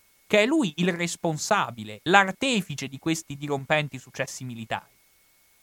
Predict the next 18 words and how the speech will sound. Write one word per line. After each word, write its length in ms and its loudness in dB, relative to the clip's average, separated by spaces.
e 100 -12
che 140 -6
sarà 220 -4
destinato 640 -8
a 80 -4
una 180 -2
carriera 380 -2
molto 540 -2
particolare, 840 -6
su 160 -14
cui 200 -4
sarà 400 -2
ovviamente 640 -8
necessario 680 -2
indugiare 680 -4
fra 140 -6
qualche 300 -6
istante. 360 -14